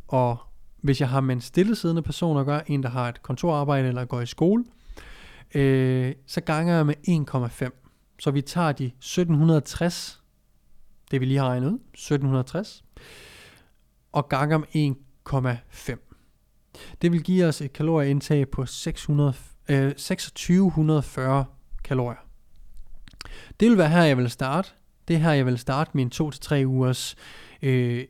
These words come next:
indvejninger af min kropsvægt og tracking af min mad, for at finde ud af, om seksogtyve hundrede fyrre er mit ligevægtsindtag. Har jeg med en tømrer at gøre,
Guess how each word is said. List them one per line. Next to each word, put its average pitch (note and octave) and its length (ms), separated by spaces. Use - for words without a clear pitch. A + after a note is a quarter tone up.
indvejninger C#3 640
af A#2+ 80
min A#2+ 120
kropsvægt E3+ 580
og C3 260
tracking C3+ 600
af C3+ 80
min B2+ 160
mad, A#2+ 220
for - 180
at C3 60
finde D3 180
ud D#3+ 60
af, D3 140
om C3 100
seksogtyve - 480
hundrede C3+ 340
fyrre D#3 480
er C3 160
mit B2+ 200
ligevægtsindtag. B2+ 760
Har D3 180
jeg C#3+ 160
med C#3+ 140
en C3+ 140
tømrer F3+ 320
at D3 100
gøre, B2 160